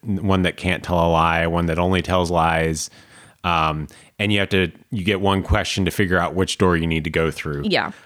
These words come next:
Speaker 1: Um, and, and, I mean, you can go classic like that, or you can build your own new logic puzzles, and you can build that logic based upon what you've built in your world,
Speaker 2: Yeah,
Speaker 1: too.
Speaker 2: absolutely.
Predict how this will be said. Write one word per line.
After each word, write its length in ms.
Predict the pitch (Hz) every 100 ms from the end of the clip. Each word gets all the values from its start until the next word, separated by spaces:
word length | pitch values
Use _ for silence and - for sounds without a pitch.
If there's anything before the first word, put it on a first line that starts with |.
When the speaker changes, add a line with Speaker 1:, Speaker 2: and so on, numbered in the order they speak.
| _
Speaker 1:
Um, 480 | - 202 196 - 87 - _ _ _
and, 380 | - 143 135 113
and, 500 | 127 135 123 101 82
I 100 | 123
mean, 200 | 120 117
you 160 | 123 127
can 140 | 131
go 560 | 123 123 113 113 113 110
classic 520 | - 95 90 87 107
like 180 | 98 95
that, 240 | 101 101 120
or 60 |
you 80 | 123
can 260 | 131 117 92
build 240 | 117 117
your 160 | 107 95
own 420 | 110 117 104 87
new 300 | 104 101 101
logic 420 | 87 90 98 98
puzzles, 420 | - 95 92 92 90
and 180 | 87
you 120 | 104 101
can 240 | 98 85
build 240 | 98 101
that 200 | 95 95
logic 360 | 95 104 110 95
based 240 | 95 98
upon 560 | 90 95 104 104 101 101 -
what 200 | 98 101
you've 220 | 110 101 82
built 200 | 107 107
in 120 | 101
your 120 | 92
world, 420 | 87 135 90 78
Speaker 2:
Yeah, 140 | 285 254
Speaker 1:
too. 40 |
Speaker 2:
absolutely. 640 | 190 - 208 208 - 175